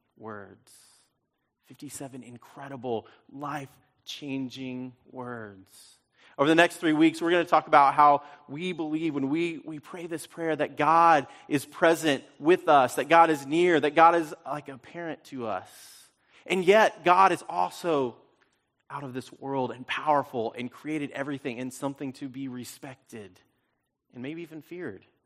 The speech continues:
We're gonna talk about how we are to co-, trust God with our past, our present, and our future.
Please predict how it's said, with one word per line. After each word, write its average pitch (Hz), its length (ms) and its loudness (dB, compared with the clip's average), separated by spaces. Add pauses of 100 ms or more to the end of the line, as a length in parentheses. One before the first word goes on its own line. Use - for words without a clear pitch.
(600)
We're 180 80 6
gonna 202 100 2
talk 202 140 4
about 180 240 8
how 180 140 6
we 196 160 2
are 196 60 4
to 180 100 2
co-, 202 180 -8
trust - 380 0
God 185 300 8
with 180 120 -2
our 139 120 4
past, 190 480 4 (240)
our 147 140 6
present, 185 560 0
and 151 160 -4
our 139 140 0
future. 117 580 -18